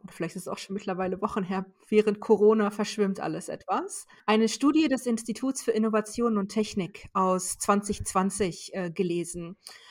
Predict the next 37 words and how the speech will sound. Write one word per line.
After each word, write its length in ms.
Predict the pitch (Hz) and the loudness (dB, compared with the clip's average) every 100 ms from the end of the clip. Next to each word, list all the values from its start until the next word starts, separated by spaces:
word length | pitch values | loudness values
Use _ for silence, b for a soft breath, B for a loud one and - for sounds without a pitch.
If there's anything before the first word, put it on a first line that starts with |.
| B - | B -4
Und 540 | 208 196 190 196 202 - | 0 2 2 0 -4 -2
da 180 | 208 | 0
geht 180 | 220 269 | 2 0
hervor, 320 | 247 - 240 | -2 0 0
dass 180 | 226 214 | 0 0
in 100 | 214 | 0
Deutschland 440 | 196 214 - 226 202 | 0 0 0 -2 0
nicht 200 | 208 - | 0 0
einmal 360 | 208 208 202 | 0 2 2
jede 340 | 185 220 269 262 | 0 0 -2 -2
fünfte 440 | - 240 - 220 | -4 -6 -6 -8
Frau 440 | - 202 196 170 - _ | -4 2 2 2 -6 _
in 180 | 196 190 | -2 0
der 220 | 185 160 | 0 0
I-T-Branche 720 | 190 - 220 202 180 165 165 | -2 -2 -6 -4 -6 -8 -6
arbeitet. 720 | - 151 151 147 - 139 - - b b b b _ | -4 -2 -4 -8 -10 -12 -14 -20 b b b b _
Im 160 | 196 185 | -4 0
internationalen 880 | 214 247 294 247 - 220 202 196 | 2 2 2 0 0 0 2 2
Vergleich 680 | 202 185 175 165 165 - - - | 0 -4 0 0 -2 -6 -18 -18
mit 280 | 185 175 180 | -8 -4 0
Ländern 420 | 180 185 180 175 | 0 0 -2 -2
wie 300 | 170 170 160 | -4 -6 -4
Australien 520 | 175 - 185 190 185 | -6 -4 0 0 0
oder 220 | 175 175 | -2 -4
U 100 | 160 | -4
S 160 | 160 - | -6 -4
A, 340 | 202 202 196 | -2 2 2
aber 220 | - 190 165 | 2 2 0
auch 120 | - | -2
den 140 | 180 | -6
skandinavischen 920 | 175 - 170 165 160 185 196 - 180 | -6 -6 -4 -4 -2 -2 -4 -6 -6
Ländern, 400 | 165 151 160 208 | -6 -8 -10 -12
also 180 | 208 - | -14 -12
da, 200 | 185 175 | -8 -6
wo 100 | 180 | -8
du 140 | 185 | -8
herkommst, 580 | 190 185 190 180 165 - | -8 -8 -6 -8 -8 -12